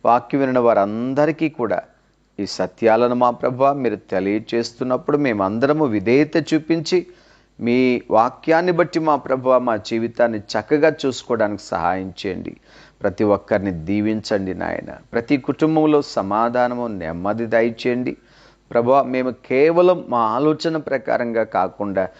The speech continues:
మీ వాక్య ప్రకారంగానే జీవించడానికి మమ్మలను మేము అప్పగించుకోవడం నేర్పించమని ప్రార్థన చేస్తూ ఉన్నాను. ప్రత్యేకించి మా ప్రభువా, ఎవరైతే అనారోగ్యాల చేత బాధపడుతున్నారో వారందరికీ మంచి ఆరోగ్యాలు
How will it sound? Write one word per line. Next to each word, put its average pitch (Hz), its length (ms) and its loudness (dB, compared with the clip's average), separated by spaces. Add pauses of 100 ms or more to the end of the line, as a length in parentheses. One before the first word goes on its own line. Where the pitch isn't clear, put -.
(280)
మీ 107 120 -2
వాక్య 98 460 2
ప్రకారంగానే 139 880 0
జీవించడానికి 135 1080 -2 (320)
మమ్మలను 160 360 2
మేము 170 220 2
అప్పగించుకోవడం 170 880 0
నేర్పించమని 135 720 -2
ప్రార్థన 104 560 -2 (140)
చేస్తూ 98 400 -4
ఉన్నాను. 90 520 -2 (560)
ప్రత్యేకించి 104 680 -2
మా 117 140 2
ప్రభువా, 123 440 0 (120)
ఎవరైతే 95 640 -2 (100)
అనారోగ్యాల 123 800 2
చేత 131 320 -6
బాధపడుతున్నారో 120 1000 -2 (380)
వారందరికీ 151 540 2
మంచి 160 600 -2
ఆరోగ్యాలు 143 720 2